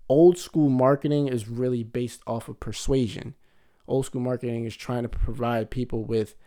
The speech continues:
a reason why they need to buy into you. New marketing is strictly based off of invitation. Invite people to be involved with you.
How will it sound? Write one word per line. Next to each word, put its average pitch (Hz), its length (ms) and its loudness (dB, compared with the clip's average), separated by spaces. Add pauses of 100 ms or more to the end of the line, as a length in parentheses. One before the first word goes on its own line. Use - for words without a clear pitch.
(140)
a 113 100 -2
reason 127 720 2
why 120 560 2
they 123 180 -2
need 120 220 -4
to 113 120 -8
buy 113 320 -4
into 110 300 -10
you. 110 380 -6 (480)
New 180 480 2
marketing 135 680 0 (720)
is 123 180 0
strictly 170 640 -2
based 123 440 0
off 120 200 -2
of 110 180 -10
invitation. 117 800 -4 (580)
Invite 123 440 0
people 139 340 0
to 131 120 -4
be 120 140 -2
involved 110 380 -2
with - 160 -14
you. - 200 -12